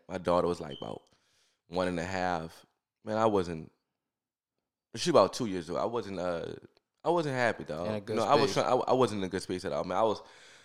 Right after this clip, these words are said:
Speaker 1: nine to fives. That
Speaker 2: Getting
Speaker 1: never
Speaker 2: sick of
Speaker 1: was
Speaker 2: it.
Speaker 1: my thing. I tried hard at that.
Speaker 2: Mm-hmm.
Speaker 1: You know, the streets, it wasn't looking too swell. <laughs>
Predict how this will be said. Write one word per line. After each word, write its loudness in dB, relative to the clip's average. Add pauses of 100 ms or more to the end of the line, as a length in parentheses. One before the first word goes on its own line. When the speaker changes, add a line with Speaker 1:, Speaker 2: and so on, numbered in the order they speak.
(160)
Speaker 1:
nine 4
to 2
fives. 6 (880)
That 4
Speaker 2:
Getting -2
Speaker 1:
never 8
Speaker 2:
sick 4
of 6
Speaker 1:
was 10
Speaker 2:
it. 0
Speaker 1:
my 6
thing. 0
I 2
tried 8
hard 6
at -2
that. -2
Speaker 2:
Mm-hmm. -4
Speaker 1:
You 0
know, 0
the -6
streets, -4 (2000)
it -6
wasn't 2
looking 2
too -8
swell. -2
<laughs> 0